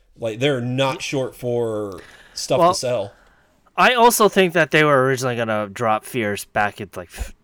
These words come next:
Speaker 2: July, if that <laughs>
Speaker 1: Probably. I,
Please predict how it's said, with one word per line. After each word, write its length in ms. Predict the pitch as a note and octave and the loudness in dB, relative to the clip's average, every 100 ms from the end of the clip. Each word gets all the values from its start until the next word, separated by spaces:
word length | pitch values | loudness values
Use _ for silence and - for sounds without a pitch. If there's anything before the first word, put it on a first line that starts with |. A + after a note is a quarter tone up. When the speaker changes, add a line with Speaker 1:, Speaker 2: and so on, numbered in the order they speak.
| - | -14
Speaker 2:
July, 480 | - G#2+ G2 - F#2 F#2 | -6 -4 -2 -2 -2 -4
if 180 | G2+ | -8
that 680 | - A2+ A#2+ E3 F#3+ - E3+ - | -2 0 4 6 6 4 -2 -6
<laughs> 80 | - | -12
Speaker 1:
Probably. 800 | - F#3+ D#3+ C#3 A2+ A2+ A2 G#2+ | 2 2 4 0 -6 -8 -6 -4
I, 240 | E3+ - | -4 -6